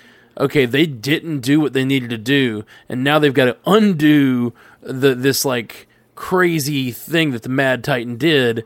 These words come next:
and now it's like, I, I don't know. The, the, it's, it's, it's all about the next movie for me. It's like they, someone is gonna have to make a sacrifice to make this happen. At least thematically, to me, that's all that,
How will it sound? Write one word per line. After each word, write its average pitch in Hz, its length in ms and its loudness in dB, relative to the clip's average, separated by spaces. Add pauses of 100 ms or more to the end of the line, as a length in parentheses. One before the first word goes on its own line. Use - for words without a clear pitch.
(280)
and 127 180 -4
now 147 260 2
it's 131 200 -4
like, 117 460 -4 (720)
I, 143 240 -4
I 180 40 2
don't 175 120 2
know. 131 80 -2
The, 131 200 0
the, 175 140 2
it's, 170 140 -8
it's, 190 200 0
it's 202 200 0
all 208 160 6
about 180 160 0
the 170 80 -2
next 147 220 0
movie 110 280 -2
for 107 140 -10
me. 95 180 -12
It's 110 140 -8
like 123 280 -2 (280)
they, 151 200 2
someone 196 420 2
is 151 100 -2
gonna 151 160 2
have 143 160 -2
to 143 80 -4
make 135 180 -2
a 120 60 -6
sacrifice 127 680 -2
to 135 100 -6
make 117 180 -4
this - 160 -12
happen. 120 480 -4 (280)
At 135 160 0
least 147 280 0
thematically, 143 640 2
to 131 100 -8
me, 127 140 -2
that's 117 260 -4
all 123 260 0
that, 113 140 -6